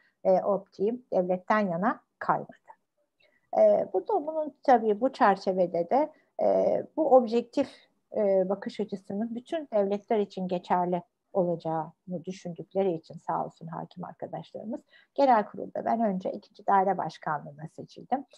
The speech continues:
Daha sonra da, e, çok yakın arkadaşım, da-, e, mahkeme başkanı Guido Raimondi seçildi. Ben de onun yardımcısı olarak, yani bir başkan vekili olarak, e, seçildim. Beraber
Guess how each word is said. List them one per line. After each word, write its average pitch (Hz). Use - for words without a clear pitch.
Daha 180
sonra -
da, 254
e, -
çok 190
yakın 185
arkadaşım, 185
da-, 170
e, 160
mahkeme 170
başkanı 165
Guido 185
Raimondi 175
seçildi. 190
Ben 185
de 170
onun 214
yardımcısı 165
olarak, 180
yani -
bir 175
başkan 175
vekili 165
olarak, 175
e, 156
seçildim. -
Beraber 170